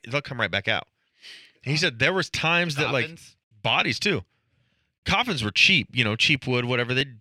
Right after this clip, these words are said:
Speaker 1: disintegrate quick. So he said you could be coming outside, and you know how it would flood the streets. You got four foot of flooding water.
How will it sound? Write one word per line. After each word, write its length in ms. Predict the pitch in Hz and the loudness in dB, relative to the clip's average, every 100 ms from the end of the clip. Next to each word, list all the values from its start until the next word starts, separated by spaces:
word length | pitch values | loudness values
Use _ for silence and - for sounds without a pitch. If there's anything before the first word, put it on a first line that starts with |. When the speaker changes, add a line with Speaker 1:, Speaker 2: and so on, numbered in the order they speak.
| _ | _
Speaker 1:
disintegrate 500 | 107 - 156 180 196 | -4 -2 -2 -2 -4
quick. 360 | - 170 - - _ _ _ _ - | -2 -2 -2 -8 _ _ _ _ -8
So 120 | 143 | -2
he 40 | 135 | 0
said 200 | 151 123 | 0 0
you 100 | 180 | 0
could 120 | 170 | 0
be 100 | 123 | -2
coming 260 | 151 143 | 0 2
outside, 540 | 135 131 165 170 156 - | 2 2 0 2 0 -2
and 100 | 143 | 0
you 80 | 151 | 2
know 60 | 147 | 2
how 160 | 127 | 2
it 40 | 113 | 0
would 120 | 113 | -4
flood 260 | - 156 131 | -2 -2 0
the 60 | |
streets. 420 | 110 - 185 156 160 | -2 0 0 0 -2
You 40 | |
got 180 | 151 104 | -2 -2
four 240 | - 147 | -4 -4
foot 200 | 135 139 | -2 -4
of 100 | 101 | -4
flooding 280 | - 151 123 | -4 -4 -2
water. 360 | 117 170 131 | 0 0 0